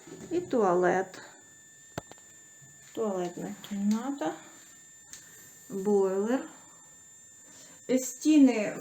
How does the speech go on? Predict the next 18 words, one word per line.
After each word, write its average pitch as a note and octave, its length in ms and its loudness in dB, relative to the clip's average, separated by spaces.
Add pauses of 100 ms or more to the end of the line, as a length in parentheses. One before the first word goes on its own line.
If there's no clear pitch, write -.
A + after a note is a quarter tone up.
фарбовані, A3+ 960 0 (960)
е, G#3+ 160 -4
стеля G#3+ 800 0 (160)
пластик. G3 840 -6 (1700)
Хороші G#3+ 440 -4
стіни, G4 460 -4
їх A3+ 280 -2
або F#3+ 200 -6
помити, D4 520 0
або A3 200 -2
пофарбувати, A#3+ 800 -4
або A#3 220 -4
ж, A#3+ 120 -6
якщо G#3+ 320 -6 (240)
є G3 100 -6
бажання, C4+ 800 -4 (360)
е, B3+ 40 -14 (760)
плиткою G3 580 -6